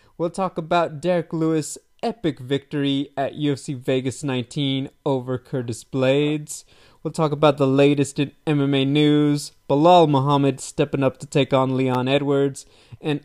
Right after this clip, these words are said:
Otman Azaitar getting a second chance at the U F C. And finally, we'll close out this week's episode talking about this Saturday's fight, U F C Vegas twenty, and the heavyweight knockout artists, Jairzinho Rosenstrike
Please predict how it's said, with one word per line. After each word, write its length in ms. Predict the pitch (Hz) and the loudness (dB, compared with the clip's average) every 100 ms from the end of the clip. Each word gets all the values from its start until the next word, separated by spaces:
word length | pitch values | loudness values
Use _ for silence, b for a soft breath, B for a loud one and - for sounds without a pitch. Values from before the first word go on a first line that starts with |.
| _ | _
Otman 380 | 196 - 170 147 | -4 -2 -4 -2
Azaitar 720 | 131 127 127 127 - 135 127 | -2 0 0 0 -2 -2 -2
getting 300 | 135 127 127 | -2 -2 -2
a 40 | |
second 420 | 120 - 139 147 123 | -6 -6 -6 -6 -6
chance 420 | 143 127 127 - - _ | -4 -4 -4 -8 -20 _
at 360 | 135 139 - - | -4 -4 -6 -8
the 80 | 131 | -8
U 320 | 120 127 127 | -4 -4 -2
F 180 | 120 - | -2 -6
C. 560 | - 151 143 147 156 b b b b _ | -8 -4 -2 -2 -6 b b b b _
And 200 | 151 147 | -8 -4
finally, 440 | 226 254 185 147 | -2 -2 -2 -2
we'll 160 | 143 147 | -4 -6
close 280 | 165 165 147 | -2 -2 0
out 200 | 156 151 | -4 -2
this 160 | 147 | -6
week's 180 | 165 147 | -8 -6
episode 500 | 160 139 - 151 156 | -6 -6 -4 -2 -4
talking 260 | - 147 151 | -6 -8 -8
about 460 | 143 143 143 175 | -2 -2 -2 -6
this 240 | 185 240 - | -8 -8 -8
Saturday's 600 | - 143 135 135 131 - | -4 -4 -4 -4 -6 -8
fight, 460 | - 143 143 147 - _ _ | -4 0 0 -2 -12 _ _
U 320 | 151 156 214 | -12 -4 -2
F 60 | 190 | -2
C 180 | - 160 | -4 -8
Vegas 460 | 131 135 131 120 | -4 -4 -4 -10
twenty, 500 | - 139 135 135 131 b b b b | -8 -6 -4 -4 -6 b b b b
and 200 | 220 190 | -6 -4
the 40 | |
heavyweight 540 | 156 160 139 131 131 123 | -2 -2 -2 -2 -2 -2
knockout 460 | 117 110 123 120 | -4 -4 -2 -2
artists, 720 | 120 120 117 113 - - - - _ | -2 -2 -4 -6 -12 -16 -18 -20 _
Jairzinho 680 | 147 127 120 147 139 135 127 | -6 -4 -4 -4 -2 -2 -2
Rosenstrike 840 | 127 127 123 131 - 143 127 127 | 0 -2 -4 -10 -8 -4 -4 -4